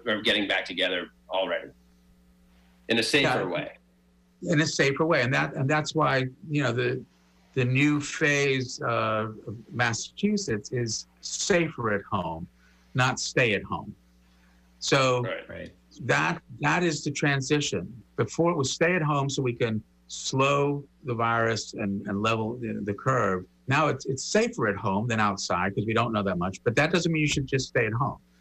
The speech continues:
Speaker 2: But if you go outside, you've got to be responsible. You know, you, you've got to be able to do what you need to do. And that's why the mask is important. Jacob, as a performer, what has this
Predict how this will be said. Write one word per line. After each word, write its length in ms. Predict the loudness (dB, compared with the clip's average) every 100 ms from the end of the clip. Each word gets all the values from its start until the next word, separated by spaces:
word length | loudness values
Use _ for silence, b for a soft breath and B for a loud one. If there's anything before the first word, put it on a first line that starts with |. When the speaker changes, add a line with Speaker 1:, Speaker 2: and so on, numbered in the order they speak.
| b b b b
Speaker 2:
But 100 | 2 2
if 100 | 2
you 80 |
go 180 | 4 4
outside, 800 | 4 0 0 2 2 2 2 0
you've 240 | -2 -4 -2
got 340 | 0 0 -2
to 80 | -6
be 200 | -4 -2
responsible. 800 | -2 -2 0 0 0 -4 -14 -14 -16 b b b _
You 60 | -4
know, 140 | -2
you, 180 | -2 -2
you've 200 | -4 -4
got 340 | 0 2 2 -2
to 60 | -4
be 200 | -2 0
able 300 | 0 0 -2
to 380 | -2 -2 0 -2 -2
do 200 | 0 0
what 160 | 0 0
you 80 |
need 200 | 0 0 -2
to 60 |
do. 200 | -2 0
And 80 | 2
that's 200 | 0 2
why 120 | 2
the 80 | 2
mask 420 | 2 2 2 0
is 120 | -4
important. 440 | -4 -2 -2 -2 -8 -14 b b b b
Jacob, 340 | 2 2 2 0
as 140 | 2 4
a 40 |
performer, 580 | 4 4 6 4 4 0
what 260 | 2 2 4
has 180 | 2
this 360 | 2 2 0 -8